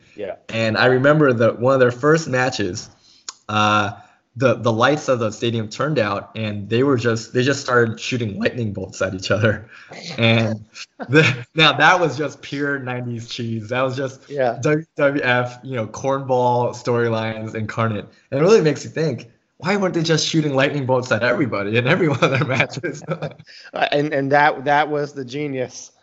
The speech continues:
Speaker 1: of,
Speaker 2: Yeah.
Speaker 1: and, uh, I don't know, the craziness of the W W F. But yeah, I, I, I love wrestling. Uh, you know, every now and then when I'm turning the channel, maybe I'll stop by it, but most of the wrestlers that I see today, I don't even recognize.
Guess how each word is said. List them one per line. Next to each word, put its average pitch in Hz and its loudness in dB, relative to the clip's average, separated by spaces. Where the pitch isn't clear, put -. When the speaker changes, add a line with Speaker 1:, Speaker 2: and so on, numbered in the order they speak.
Speaker 1:
of, 120 -2
Speaker 2:
Yeah. 131 -4
Speaker 1:
and, 127 -6
uh, 110 -2
I 131 -6
don't 131 -2
know, 113 0
the 113 -4
craziness 123 -4
of 110 -6
the 101 -8
W 104 -6
W 98 -4
F. 90 -6
But 110 0
yeah, 110 4
I, 120 2
I, 123 -2
I 123 0
love 139 4
wrestling. 123 -2
Uh, 107 -2
you 131 -8
know, 123 -4
every 139 0
now 135 4
and 131 -2
then 127 0
when 120 -4
I'm 117 -4
turning 131 -6
the 117 -14
channel, 127 -2
maybe 127 2
I'll 113 2
stop 117 -2
by 113 0
it, 110 -4
but 104 -4
most 123 -4
of 123 -18
the 123 -6
wrestlers 110 -4
that 104 -4
I 101 0
see 113 -6
today, 104 -2
I 101 2
don't 107 -2
even 98 -8
recognize. 98 -6